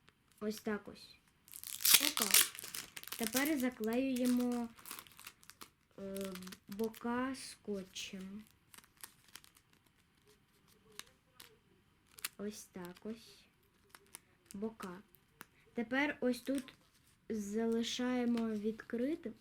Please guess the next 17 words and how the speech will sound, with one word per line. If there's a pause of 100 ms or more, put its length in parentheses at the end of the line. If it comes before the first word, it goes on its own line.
(340)
Так,
бока
заклеїла. (500)
Залишаю
відкритим
ось
тут. (880)
Тепер
ось
тут
ось
і
ось
тут
ось.
Треба
заклеїти,